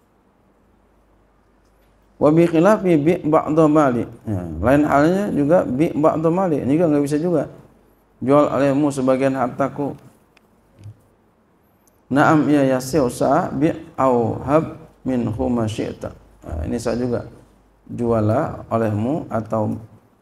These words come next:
ya, hibahkanlah, ya, darinya akan apa yang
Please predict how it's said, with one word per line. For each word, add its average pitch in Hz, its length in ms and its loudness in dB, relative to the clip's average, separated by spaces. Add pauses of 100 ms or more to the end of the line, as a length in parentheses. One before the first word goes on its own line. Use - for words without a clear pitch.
(260)
ya, 104 320 0
hibahkanlah, 113 800 -2 (320)
ya, 101 120 -2 (1160)
darinya 110 640 -2 (240)
akan 107 320 -6
apa 110 320 -6
yang 117 100 -6